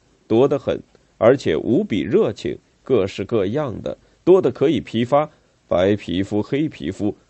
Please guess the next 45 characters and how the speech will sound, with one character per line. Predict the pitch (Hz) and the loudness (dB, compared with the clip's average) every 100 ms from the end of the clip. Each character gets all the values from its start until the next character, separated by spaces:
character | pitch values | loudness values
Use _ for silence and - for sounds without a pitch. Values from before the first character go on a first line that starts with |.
| _ | _
伸 | - 220 | 0 0
手 | 202 107 | 0 -2
一 | 107 143 | -2 -2
摸 | 120 190 247 | 2 4 4
就 | 214 110 | 2 -2
一 | 82 95 | -2 -2
个。 | 113 - _ _ _ _ _ _ _ _ _ _ _ _ _ _ | -2 -4 _ _ _ _ _ _ _ _ _ _ _ _ _ _
”“既 | - 254 214 | -6 -4 -2
然 | 123 110 135 160 139 | 0 0 0 -2 -6
都 | - 226 262 | -2 -2 -2
那 | 233 | -2
么 | 120 | -2
漂 | 101 165 127 | -2 -2 0
亮， | 98 78 - _ | 0 -2 -4 _
你 | 170 175 | -4 -2
为 | 165 170 | 0 0
什 | 117 101 | 0 -2
么 | 131 131 95 | 0 0 0
跟 | - 170 214 | -2 -4 -4
那 | 294 165 | -6 -4
位 | 104 87 | -2 -4
结 | - 76 | -4 -6
婚 | 101 107 101 | -2 -2 -2
呢？” | 90 - _ _ _ | -6 -10 _ _ _
何 | _ 113 165 | _ -4 -2
塞 | 180 | -4
费 | 160 190 180 | -4 -4 -4
诺 | 233 160 | -6 -8
说 | - 95 | -4 -4
道。 | 90 82 - _ _ _ _ - | -4 -6 -10 _ _ _ _ -16
“不 | - 156 | -2 0
用 | 202 156 | 0 -2
问， | 143 165 - _ _ | -2 -4 -6 _ _
又 | 156 202 | 2 2
是 | 131 147 | 2 0
那 | 131 | 0
双 | 110 113 | 0 0
大 | 123 139 | 0 0
大 | 117 147 | 0 -2
的 | 117 | 0
眼 | 101 82 69 | 0 0 0
睛， | 90 139 196 | -4 -4 -2
利 | 143 | -4
杜 | 104 98 | -2 -4
马。 | 73 | -6